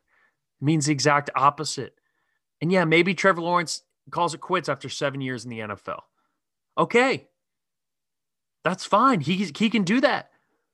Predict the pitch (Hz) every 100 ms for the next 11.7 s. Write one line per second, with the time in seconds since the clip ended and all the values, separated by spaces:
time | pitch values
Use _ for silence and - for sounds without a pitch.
0 | _ _ _ _ _ _ _ _ - 156
1 | - _ _ _ _ _ _ _ _ 151
2 | 143 170 180 196 160 147 160 170 151 165
3 | 156 139 139 120 131 139 107 127 147 170
4 | _ _ _ _ _ _ _ _ _ _
5 | _ _ _ _ _ - 180 247 208 117
6 | 87 80 - - - - - _ _ _
7 | _ _ _ _ _ - 143 170 - -
8 | - 185 196 190 160 151 151 - 151 160
9 | 143 127 - _ _ _ _ _ _ -
10 | 135 143 196 170 180 190 202 190 - 139
11 | 143 143 127 - 165 175 180